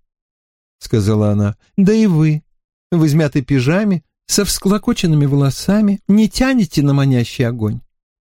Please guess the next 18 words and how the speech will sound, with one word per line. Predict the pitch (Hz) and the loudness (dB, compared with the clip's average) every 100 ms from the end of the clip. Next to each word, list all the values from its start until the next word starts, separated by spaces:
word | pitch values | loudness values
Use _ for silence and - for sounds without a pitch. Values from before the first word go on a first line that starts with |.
| - | -6
Вы | 151 170 | -2 0
правы | 175 180 180 | 0 0 0
в | |
другом, | 160 165 151 143 131 - | 0 -2 0 -2 -2 -10
я | 139 151 | -2 -2
действительно | 143 151 - 160 208 202 185 160 | 0 -4 -2 0 0 0 0 0
хотела | 131 - 170 151 | -4 -2 -2 0
вам | 139 127 | 0 -2
кое-что | - 147 - 131 | -2 -2 -2 -4
рассказать, | 127 - 123 98 90 - _ _ _ - | -4 -2 -2 0 -2 -4 _ _ _ -4
так | 139 | -4
что | - 156 131 - _ - | -2 -2 -2 -4 _ -4
проголодалась | 139 143 147 156 175 233 180 - | -2 0 0 0 0 0 -2 -2
я | 104 - _ | -2 -2 _
вовремя». | 143 165 113 113 120 101 _ _ _ _ _ _ _ _ _ _ _ - | -2 0 2 2 0 -2 _ _ _ _ _ _ _ _ _ _ _ -4
Как | 113 110 | -2 0
ни | 110 | 0
стараюсь, | 98 - 95 107 185 165 - | 0 0 0 2 0 -2 -6